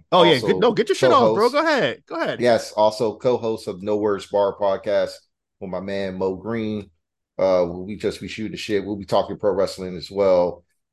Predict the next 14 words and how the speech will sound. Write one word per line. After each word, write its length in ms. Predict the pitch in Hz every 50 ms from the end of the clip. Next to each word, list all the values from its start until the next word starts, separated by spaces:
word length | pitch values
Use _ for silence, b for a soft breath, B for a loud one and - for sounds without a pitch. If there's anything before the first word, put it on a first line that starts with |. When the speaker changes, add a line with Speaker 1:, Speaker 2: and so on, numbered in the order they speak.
| _
Speaker 2:
Uh, 240 | - 98 101 98 95 92
maybe 340 | 107 147 175 180 170 160 143
just 240 | 113 139 131 - -
the 80 | 107 95
big 220 | - 117 113 -
stories 400 | - - 117 107 104 104 95 -
that 120 | 104 98 92
happened 360 | 104 104 98 95 107 101 95
throughout 240 | 98 92 95 92 -
the 60 | 92
week, 280 | 92 95 95 90 - -
or 420 | 82 80 76 76 78 78 80 - -
we'll 180 | 85 90 85
go 400 | 78 90 90 87 85 85 80 76